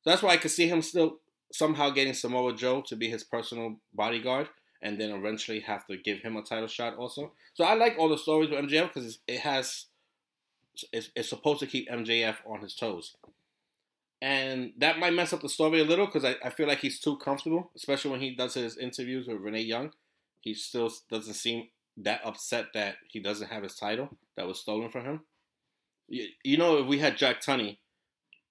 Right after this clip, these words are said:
Jack Tunney would've gotten back his title. But I, I don't understand. The title was stolen and it wasn't taken away. And with Adam Cole, if Adam Cole is actually injured,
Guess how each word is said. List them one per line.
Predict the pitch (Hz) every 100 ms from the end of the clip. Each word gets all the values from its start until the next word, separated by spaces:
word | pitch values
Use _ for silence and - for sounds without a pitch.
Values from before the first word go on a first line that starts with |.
| _
Jack | - 120 -
Tunney | 127 117
would've | 107
gotten | 101 101 98 _ _
back | 110 104
his | 101 -
title. | 98 87 - _ _ _ _ _ _ _ _ _ _ _ _ _ _ _
But | 92 92 - _ _ _ _ _ _ _ -
I, | 104 -
I | 113
don't | 117
understand. | 110 113 101 - - - _ _ _ _ _ - -
The | 113
title | - 135 139
was | 139
stolen | - 139 131 120 113 - _ -
and | 104 101
it |
wasn't | 101 104 101
taken | 110 101
away. | 95 95 90 - _ -
And | - 160
with | 156
Adam | 190 202
Cole, | 202 196 202 202 -
if | 151 -
Adam | 180 220 220
Cole | 220 208
is | 175 170 156 - -
actually | 143 - 170 165 165 -
injured, | 135 151 175 202